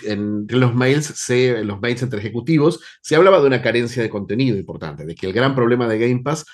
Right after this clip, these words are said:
eh, más allá de que la infraestructura estaba bien, de que las consolas estaban bien, de que, de que la base de usuarios tenía un crecimiento, si no el crecimiento que esperaban, pero más o menos era, estaba a la altura de lo que, de lo que se imaginaban,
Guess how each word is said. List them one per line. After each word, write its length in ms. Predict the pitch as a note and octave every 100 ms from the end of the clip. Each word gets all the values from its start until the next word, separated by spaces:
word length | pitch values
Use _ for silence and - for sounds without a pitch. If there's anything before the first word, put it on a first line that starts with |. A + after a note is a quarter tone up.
| - -
eh, 140 | F#2+
más 360 | F#2 F#2+ F#2 G2
allá 200 | G2+ G#2+
de 140 | G#2
que 100 | G#2+
la 200 | G#2 G2+
infraestructura 640 | G2 A2+ A2 - G#2+ A2+ A2
estaba 220 | - G#2+
bien, 280 | C3+ D#3+ E3
de 60 |
que 100 | A#2
las 120 | F2+ -
consolas 460 | G2+ F#2 A#2+ G#2
estaban 340 | G2 G2+ G2+ G#2+
bien, 360 | C3 C#3+ D#3+ - - -
de 220 | G#2 G2+
que, 600 | G#2+ G#2 G2+ G2 G2 G2
de 80 | G2
que 80 | G#2
la 60 | G#2+
base 180 | A2
de 80 | A2+
usuarios 600 | G#2 A#2+ A#2+ A#2 A2+ -
tenía 360 | A2+ G#2 A2+ A#2+
un 140 | A2+
crecimiento, 760 | G2+ G2 G#2+ A2+ A2+ A#2 A#2 - -
si 180 | - A#2
no 180 | B2+ D3
el 80 | C3
crecimiento 300 | A#2 A#2+ A2+
que 80 |
esperaban, 400 | G2+ C3 C#3+ A#2+
pero 380 | G#2+ G#2 G#2 G#2 _ -
más 360 | B2 A2+ A2
o 60 | A2+
menos 400 | A#2+ A#2 A2 - - -
era, 260 | - A2+ A#2
estaba 220 | A2+ C3
a 20 |
la 60 | B2
altura 480 | A2+ G#2+ C3+ C3+ A#2+
de 120 | G#2+
lo 140 | G#2
que, 300 | G2+ G2+ G2
de 100 | G2+
lo 80 | A2
que 60 | G#2
se 120 | A#2+
imaginaban, 560 | A2+ A#2 B2 D3 F#3